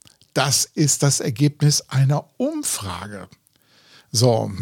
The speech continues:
leider haben wir festgestellt in der Vergangenheit, dass die Umfrage genau das Gegenteil ist von dem, was Menschen häufig dann am Point of Sale täglich machen. Und der Geldbeutel sitzt den Leuten manchmal ziemlich n-,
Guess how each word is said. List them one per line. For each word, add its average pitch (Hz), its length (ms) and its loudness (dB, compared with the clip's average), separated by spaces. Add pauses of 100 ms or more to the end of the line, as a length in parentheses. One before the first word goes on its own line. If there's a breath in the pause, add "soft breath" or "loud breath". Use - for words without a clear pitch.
(120)
leider 208 580 2
haben 156 220 2
wir 185 200 2
festgestellt 156 680 -2
in 143 80 -4
der 131 100 0
Vergangenheit, 131 880 0
dass 113 220 0
die 156 140 -4
Umfrage 151 760 2
genau 143 440 4
das 147 280 2
Gegenteil 143 480 0
ist 135 180 -2
von 117 160 0
dem, 135 260 2
was 120 180 0
Menschen 139 500 2 (340 loud breath)
häufig 143 380 2
dann 135 200 2
am 120 180 -4
Point 131 260 2
of - 120 -2
Sale 127 360 4 (380 soft breath)
täglich 120 480 -2
machen. 92 380 -6 (680 loud breath)
Und 120 160 0
der 139 80 6
Geldbeutel 165 680 2
sitzt 156 300 -2
den 135 160 2
Leuten 147 400 0
manchmal 135 380 2
ziemlich 180 580 0
n-, 117 380 -2